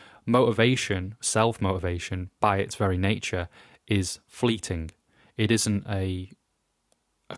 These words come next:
constant thing. You know, you need to work on it. And I think the difference between successful people and less successful people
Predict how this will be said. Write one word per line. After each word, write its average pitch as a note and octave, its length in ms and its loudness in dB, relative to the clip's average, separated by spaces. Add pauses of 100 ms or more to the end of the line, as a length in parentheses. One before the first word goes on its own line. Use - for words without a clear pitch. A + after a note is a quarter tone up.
constant G2+ 560 -2
thing. F#2 320 -4 (240)
You G2 140 -2
know, F#2+ 80 2
you F#2 120 0
need G#2+ 180 0
to G2+ 60 -6
work G#2 400 2
on F2+ 80 -4
it. E2 120 -10 (580)
And G2 460 2 (260)
I - 60 -4
think A#2+ 180 2
the A2 60 -2
difference A#2+ 400 0
between A2+ 400 -2
successful - 560 -2
people F#2+ 480 -6 (480)
and F#2 400 0
less A2 280 2
successful - 520 -6
people F#2 460 -10